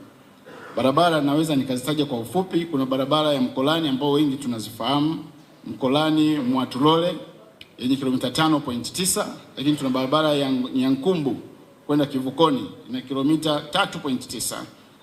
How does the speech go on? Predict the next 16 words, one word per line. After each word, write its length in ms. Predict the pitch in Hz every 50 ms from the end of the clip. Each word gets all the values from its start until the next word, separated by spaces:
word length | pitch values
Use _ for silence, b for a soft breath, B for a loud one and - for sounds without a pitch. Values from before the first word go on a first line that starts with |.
| - -
barabara 400 | 117 127 131 131 156 165 170 165
ya 200 | 160 156 151 151
Nguzo 340 | 147 147 147 156 147 151 151
Mbili 540 | 160 170 180 190 185 180 180 180 185 - - - - - - - - - _ -
Samandito 1160 | - - - - - - - - - - 147 143 147 143 139 143 156 202 190 196 - 151 117 - - - - -
kilomita 400 | 127 131 131 143 139 143 143 143
moja 260 | 156 165 165 160 143
point 200 | - 123 113 107
saba, 360 | - - 143 147 147 160 175 151 - -
barabara 320 | 131 123 127 143 147 147
ya 280 | 135 131 123 - - 175
Ema 360 | 196 196 190 180 175 175 -
Ma-, 220 | 131 139 139 127 - - - 131
Ma-, 300 | 127 127 127 131 127 135 - -
Mama 360 | 127 127 127 127 127 120 123 120
Kengele 640 | - - 135 139 139 175 180 156 135 139 156 160